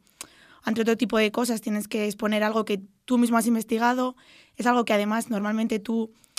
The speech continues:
buscas tu tema, entonces te sientes más cómodo y también yo creo que a todos nos va un poco mejor, pues, que alguna vez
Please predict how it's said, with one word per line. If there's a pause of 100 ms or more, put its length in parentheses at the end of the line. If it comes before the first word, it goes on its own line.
(220)
buscas
tu
tema,
entonces
te
sientes
más
cómodo
y (340)
también
yo
creo
que
a
todos
nos
va
un
poco
mejor,
pues,
que
alguna
vez